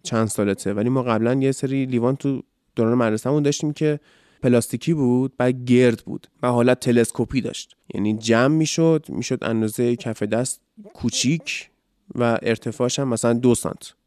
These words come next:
یک سانت و نیم. و این درش رو برمی داشتیم، اون تلسکوپی لیوانه رو بازش می‌کردیم، می‌شد لیوان توش آب می‌خوریم و دوباره جمعش می‌کردیم.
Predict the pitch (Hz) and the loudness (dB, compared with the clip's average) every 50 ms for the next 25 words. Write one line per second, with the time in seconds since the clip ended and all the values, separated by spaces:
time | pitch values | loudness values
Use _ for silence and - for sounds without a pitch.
0 | _ _ - 107 113 107 - 113 104 104 - 110 104 104 101 - _ _ _ _ | _ _ 0 0 2 2 2 0 0 0 0 0 0 0 -2 -4 _ _ _ _
1 | _ _ _ _ _ _ _ _ 110 110 - 113 135 131 127 127 135 135 - 139 | _ _ _ _ _ _ _ _ -2 0 0 0 2 2 4 2 2 2 0 0
2 | 135 131 131 135 143 147 139 131 - - - 117 107 101 - - - - 117 117 | 0 2 2 2 2 2 2 0 -2 -4 -4 -2 -2 -4 -4 -6 -4 -4 -4 -2
3 | - 117 113 117 - - 127 113 - 123 123 123 120 110 110 110 110 113 117 117 | 2 2 2 2 2 0 -2 -2 0 0 0 0 0 0 0 0 0 0 0 2
4 | 123 113 117 113 117 110 - - 120 110 - 123 117 120 123 156 202 233 254 190 | 2 2 2 4 2 0 0 -2 -4 -4 -2 -2 -2 -2 -2 -2 -4 -4 -4 -4
5 | - 180 185 180 170 151 139 151 160 - 160 151 - - - 147 - 131 147 143 | -4 -2 -2 0 0 0 2 0 0 0 -2 -4 -2 -2 -2 -2 0 -2 -4 -2
6 | - 147 143 143 139 131 131 117 117 123 127 113 107 104 101 101 - - 98 - | -2 -2 -2 -2 0 0 0 0 0 0 0 -2 -2 -2 -4 -8 -10 -12 -12 -12
7 | - - - - - | -12 -12 -10 -12 -16